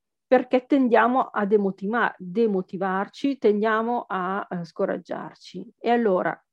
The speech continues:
cosa, mm, di meglio c'è se non cominciare a leggere dei libri mo-, motivazionali? Io vi posso s-, vi posso dare una serie di titoli e vi aiuterò a fare questa scelta,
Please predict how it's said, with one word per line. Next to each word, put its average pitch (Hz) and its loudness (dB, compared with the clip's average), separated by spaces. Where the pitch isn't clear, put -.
cosa, 247 0
mm, 190 -2
di 175 -4
meglio 214 0
c'è 208 -6
se - -6
non 202 -2
cominciare 214 -2
a 226 2
leggere 208 0
dei 185 -2
libri 196 -4
mo-, 196 -4
motivazionali? 170 -6
Io 233 0
vi 220 -2
posso 202 -8
s-, - -20
vi 180 -6
posso 190 -8
dare 190 -2
una 180 -4
serie 185 -4
di 175 -10
titoli 285 0
e 202 -4
vi 180 0
aiuterò 190 -2
a 175 -6
fare 180 -10
questa - -12
scelta, 196 0